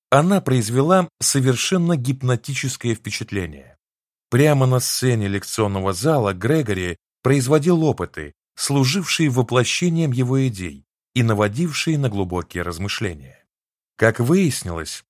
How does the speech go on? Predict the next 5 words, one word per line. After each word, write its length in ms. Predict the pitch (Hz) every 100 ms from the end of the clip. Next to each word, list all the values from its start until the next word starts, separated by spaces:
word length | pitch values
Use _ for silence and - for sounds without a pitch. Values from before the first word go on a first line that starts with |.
| _
профессору 600 | 143 139 - 208 - 143
был 160 | 117 113
свойственен 760 | - 151 175 - 151 156 151 131 _
большой 640 | - 123 117 - 143 135 -
артистизм, 840 | 123 120 135 127 - 113 80 71